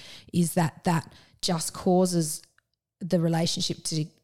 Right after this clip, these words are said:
to continue to break away as people try,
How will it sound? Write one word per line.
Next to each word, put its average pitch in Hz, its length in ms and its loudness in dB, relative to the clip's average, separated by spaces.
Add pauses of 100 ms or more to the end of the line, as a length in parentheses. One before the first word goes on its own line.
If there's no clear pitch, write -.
to 165 160 -4
continue 170 640 0
to - 140 -6
break 156 320 -4
away 156 600 0 (280)
as 170 180 0
people 165 600 0 (1300)
try, - 220 -4